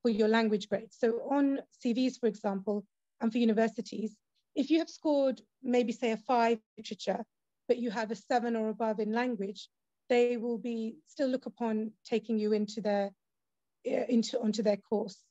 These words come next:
And the same for career prospects. They will look at your English language and also your speaking and listening grade,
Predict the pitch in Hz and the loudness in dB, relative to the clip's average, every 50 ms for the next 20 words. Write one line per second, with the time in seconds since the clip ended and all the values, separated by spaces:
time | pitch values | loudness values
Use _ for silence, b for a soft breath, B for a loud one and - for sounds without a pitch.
0 | _ - 220 220 220 220 - 269 254 247 233 - 247 190 - - 226 226 220 220 | _ -4 -2 -2 -2 0 0 0 0 0 -2 -4 -6 -8 -4 -2 0 0 0 -2
1 | - 202 185 _ _ - 226 180 _ _ _ _ _ _ _ _ _ - 254 240 | -6 -14 -16 _ _ -14 -14 -14 _ _ _ _ _ _ _ _ _ 0 2 2
2 | 254 247 269 262 - 247 214 240 240 247 269 285 285 285 - - 254 233 226 220 | 2 0 -2 -4 -6 -6 -4 -2 -2 -2 -2 -4 -4 -4 -6 -6 -4 -4 -4 -4
3 | 190 202 202 247 226 - - - _ _ _ _ _ _ _ _ - 240 233 247 | -4 -4 -6 -6 -8 -10 -18 -20 _ _ _ _ _ _ _ _ -4 -2 -2 0
4 | 247 240 233 - 254 226 226 220 214 214 208 208 208 214 202 185 - _ _ - | 0 -2 -2 0 0 2 2 2 2 2 2 2 0 -2 -4 -8 -14 _ _ -12
5 | _ - 226 - 226 220 220 220 214 214 - 220 214 208 214 233 240 233 220 220 | _ -6 -4 -2 -2 -2 0 -2 -2 -4 -4 -4 -4 -2 -4 -4 -4 -4 -6 -6